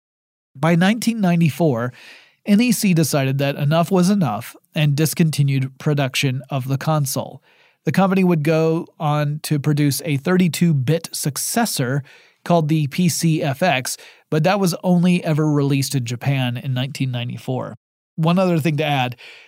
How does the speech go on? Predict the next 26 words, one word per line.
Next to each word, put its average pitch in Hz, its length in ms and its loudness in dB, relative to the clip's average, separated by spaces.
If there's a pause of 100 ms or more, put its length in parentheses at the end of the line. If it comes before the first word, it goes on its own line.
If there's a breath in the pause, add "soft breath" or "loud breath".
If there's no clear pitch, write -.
(140 loud breath)
there 185 280 2
is 226 320 0
a 185 180 -2
TurboGrafx 165 920 -2
sixteen 139 640 -6
mini 185 480 -2
console 127 640 -8
scheduled 147 460 -2
to 147 40 -4
come 147 180 -2
out 127 240 -6
in 156 160 -2
March 139 380 -4
twenty 123 400 -10
twenty 123 580 -4 (100)
with 139 160 -4
fifty-seven 139 640 -2
games. 139 520 -2 (420 loud breath)
Though 147 120 0
some 165 200 0
of 147 60 2
those 139 160 0
games 135 380 -4
are 131 320 -4
the 131 160 -4
English 156 640 0